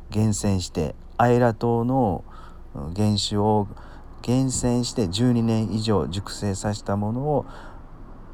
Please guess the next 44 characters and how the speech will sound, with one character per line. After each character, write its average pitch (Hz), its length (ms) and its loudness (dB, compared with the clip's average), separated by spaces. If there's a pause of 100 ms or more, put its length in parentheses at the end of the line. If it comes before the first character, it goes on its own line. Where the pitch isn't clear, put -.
(140)
今 151 240 4
度 104 140 2
は 98 280 6 (640)
人 - 300 0
の 165 120 4
手 160 140 2
を 139 140 6
使 - 200 -2
っ 95 60 0
て - 300 -8 (1200)
美 107 80 2
味 113 100 6
し - 160 2
く - 120 -4
し - 100 -4
て、 73 180 -2 (200)
美 117 60 6
味 127 80 6
し - 100 0
く 135 100 0
し - 80 -2
て 90 120 2
と - 100 -4
い - 20 -2
う - 20 -2
か 80 100 0
バ 113 120 4
ラ 123 160 8
ン 120 60 2
ス 117 100 -4
を 110 80 2
良 117 140 2
く - 120 -6
し - 140 -6
て、 110 320 4 (1300)
そ - 180 -2
し - 200 -4
て 196 340 2 (760)
お 127 80 4
求 123 240 6
め 110 80 4
や 107 100 4
す - 140 -4
く 76 240 -6